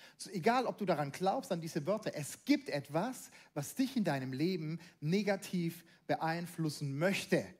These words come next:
Und wir reden aber heute nicht so viel über das Negative. Wir haben heute auch unseren Taufsonntag, wo wir drei wunderbare Täuflinge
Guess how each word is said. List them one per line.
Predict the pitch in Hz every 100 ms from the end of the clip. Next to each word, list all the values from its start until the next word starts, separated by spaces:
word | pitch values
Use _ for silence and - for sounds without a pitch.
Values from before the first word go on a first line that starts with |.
| _ _ _ _ _ _ _ _
Und | 170
wir | 190
reden | 269 269
aber | 214
heute | 240 220
nicht | 277
so | 240
viel | - 214
über | 180
das | 170
Negative. | 214 262 214 - 165 151
Wir | 151
haben | 180 175
heute | 175 214 165
auch | 147
unseren | 151 147 -
Taufsonntag, | 214 240 - 151 139
wo | 139
wir | 147
drei | 135 147 143
wunderbare | 208 185 147 135
Täuflinge | 123 190 202 196 156 135